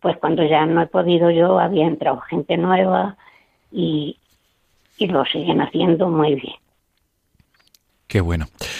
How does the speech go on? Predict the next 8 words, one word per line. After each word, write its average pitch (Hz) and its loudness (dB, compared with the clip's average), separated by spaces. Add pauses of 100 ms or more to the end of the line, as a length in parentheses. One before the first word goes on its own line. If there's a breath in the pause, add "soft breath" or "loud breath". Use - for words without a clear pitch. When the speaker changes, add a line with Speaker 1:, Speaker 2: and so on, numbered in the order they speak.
(280 loud breath)
Speaker 2:
Remedios, 98 0
eh, 104 0
de, 95 0 (120)
de, 90 0 (120)
mm, 85 -2
la 80 -6
experiencia, 92 0 (480 loud breath)
eh, 80 -2